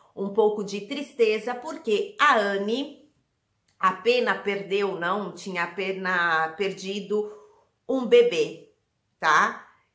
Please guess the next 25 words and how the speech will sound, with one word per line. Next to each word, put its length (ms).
Em 160
menos 440
de 140
um 140
mês, 800
dois 280
meses, 480
ela 600
ficou 520
grávida 580
de 140
novo 600
e 100
ela 260
está 580
entrando, 560
eu 160
acho, 560
no 240
quarto 380
mês 400
de 100
gesta-, 440
de 220
gestação. 840